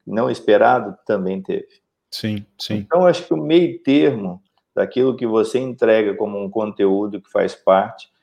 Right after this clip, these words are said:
Speaker 1: mas de preferência, faça isso. O que que eu uso? Eu tô criando conteúdo, mas isso aqui é laboratório pra gerar um produto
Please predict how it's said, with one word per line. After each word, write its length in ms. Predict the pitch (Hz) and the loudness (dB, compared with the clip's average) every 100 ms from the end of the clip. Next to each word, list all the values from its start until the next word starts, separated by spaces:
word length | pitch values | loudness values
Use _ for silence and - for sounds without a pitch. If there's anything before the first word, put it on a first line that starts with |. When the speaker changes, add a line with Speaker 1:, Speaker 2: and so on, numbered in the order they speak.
| _ _ _ | _ _ _
Speaker 1:
mas 160 | 110 123 | 0 0
de 60 | 135 | 2
preferência, 1000 | 156 151 139 131 139 147 - 104 92 95 | 2 4 6 6 4 2 -2 -2 -2 -4
faça 340 | - 135 147 143 | 2 2 4 2
isso. 300 | 123 107 - | 2 -2 -6
O 20 | |
que 120 | 127 | -6
que 120 | 127 | 2
eu 80 | 135 | 4
uso? 480 | 127 127 120 95 90 | 4 4 2 2 2
Eu 120 | 95 | 0
tô 140 | 95 110 | 0 -2
criando 460 | 110 107 127 156 | 0 2 2 2
conteúdo, 760 | 147 135 131 117 107 120 123 135 | -2 -4 0 0 2 0 -4 -10
mas 360 | 127 110 113 104 | -6 -4 -4 -4
isso 180 | 131 135 | -4 0
aqui 180 | 120 131 | 2 4
é 60 | |
laboratório 920 | 123 120 - 135 127 - 113 110 110 107 | 6 4 4 6 4 4 6 6 6 2
pra 120 | 113 | -2
gerar 260 | 110 107 107 | 0 -2 -4
um 80 | |
produto 580 | 98 110 107 98 104 107 | -4 -4 -4 -4 -6 -6